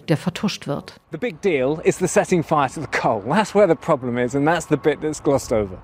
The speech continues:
Speaker 1: Zusammen mit anderen Klimawissenschaftlern schreibt Berners-Lee seit geraumer Zeit offene Briefe an den Premierminister. Listig führen sie Boris Johnson vor Augen, wie unglaubwürdig er sich als Gastgeber der nächsten großen Klimakonferenz macht,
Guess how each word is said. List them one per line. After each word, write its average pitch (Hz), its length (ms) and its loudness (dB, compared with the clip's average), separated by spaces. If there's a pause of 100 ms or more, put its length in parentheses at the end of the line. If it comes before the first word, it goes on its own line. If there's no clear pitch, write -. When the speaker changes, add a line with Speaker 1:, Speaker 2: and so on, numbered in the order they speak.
Speaker 1:
Zusammen 240 500 4
mit 170 140 2
anderen 185 420 2
Klimawissenschaftlern 175 1120 2
schreibt - 460 -2
Berners-Lee 156 580 0
seit 156 280 0
geraumer 175 440 2
Zeit 190 420 0
offene 185 380 2
Briefe 170 460 0
an 151 140 -2
den 165 140 0
Premierminister. 156 1000 2 (360)
Listig 196 540 4
führen 196 280 2
sie 185 140 4
Boris 165 380 2
Johnson 170 400 2
vor - 240 -2
Augen, 190 340 6 (280)
wie 220 140 4
unglaubwürdig 196 920 2
er 160 120 2
sich 151 200 -6
als 147 200 -8
Gastgeber 170 640 2
der 156 140 2
nächsten 170 400 0
großen 170 380 0
Klimakonferenz 180 1000 2
macht, 190 320 2